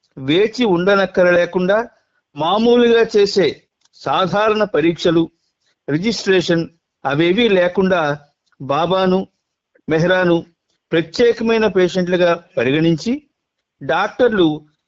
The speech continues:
వీరిద్దరిని త్వరగా పరీక్షించి పంపించేటట్లుగా మీరు ఏర్పాటు చేయాలి. మిగతా రోగులతో పాటు వరుసలో ఎక్కువసేపు వేచి ఉండాలంటే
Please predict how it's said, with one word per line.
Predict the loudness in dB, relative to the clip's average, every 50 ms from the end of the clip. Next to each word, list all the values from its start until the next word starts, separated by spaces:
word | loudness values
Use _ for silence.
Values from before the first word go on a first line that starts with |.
| _ -2
వీరిద్దరిని | 0 2 2 0 0 0 0 0 2 2 0 0 -2 -2
త్వరగా | -2 -2 0 0 0 0 0 0
పరీక్షించి | 0 0 0 0 0 -2 -2 -4 -4 -4 -2 0 0 2 2 0 -2 -6 -14 _ _ _ _ _ _
పంపించేటట్లుగా | -4 -4 -2 -2 -2 -4 -4 -2 -2 -2 0 0 -2 0 0 -2 0 0 0 0 -2 -4 -6 -12 _ _ _ _ _ _ _ _ _ -2
మీరు | 0 2 2 2 2 0 -2
ఏర్పాటు | -4 -2 -2 -2 -2 -2 -2 -2
చేయాలి. | 0 2 2 2 0 -2 -6 -12 _ _ _ _ _ _ _ _ _ _ _ _ _ _
మిగతా | -2 0 0 0 0 0 2 0 2 4 4
రోగులతో | 4 4 4 2 2 2 2 0 0
పాటు | 0 -2 -2 -2 -2 -4 -6 -6 -10 _ _ _ _ _ _ _ _
వరుసలో | -2 -2 0 0 0 0 0 2 2 4 2 2 0 -4 _ _ _ _ _ _ _
ఎక్కువసేపు | -2 0 0 0 -4 -4 -2 -2 -2 0 2 2 2 2 2 2
వేచి | 2 2 2 0 0 0 -2
ఉండాలంటే | 0 0 0 0 0 2 2 0 0 0 0 2